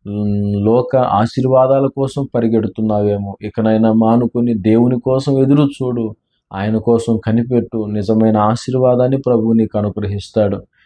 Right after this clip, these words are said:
గిద్యోనులాగా, పిరికి వాళ్ళలాగా భయపడుతూ, దేవుని కొరకు బ్రతకాలన్న ఆశ ఉన్న వెనకడుగులు వేస్తా ఉన్నావేమో, ఈరోజు అడుగులు ముందుకు వేయి.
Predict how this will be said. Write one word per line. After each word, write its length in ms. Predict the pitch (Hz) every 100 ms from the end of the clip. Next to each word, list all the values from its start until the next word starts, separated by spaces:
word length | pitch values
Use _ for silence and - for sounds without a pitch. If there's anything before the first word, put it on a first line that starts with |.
| _ 98
గిద్యోనులాగా, 680 | 107 95 120 117 117 117 113 -
పిరికి 260 | 120 113
వాళ్ళలాగా 640 | 123 117 120 123 120 117 117 _ _ _ 98
భయపడుతూ, 840 | 82 110 120 135 127 120 131 - - _ -
దేవుని 400 | 90 107 127 135
కొరకు 300 | 135 127 120
బ్రతకాలన్న 640 | - 107 120 131 131 127
ఆశ 400 | 123 107 120 143 147
ఉన్న 300 | 139 135 127
వెనకడుగులు 640 | 113 113 143 160 147 143
వేస్తా 480 | 123 101 - 110 104
ఉన్నావేమో, 600 | 104 107 104 101 98 98
ఈరోజు 340 | 98 107 104
అడుగులు 320 | 107 113 120
ముందుకు 400 | 120 117 139 139
వేయి. 220 | 139 127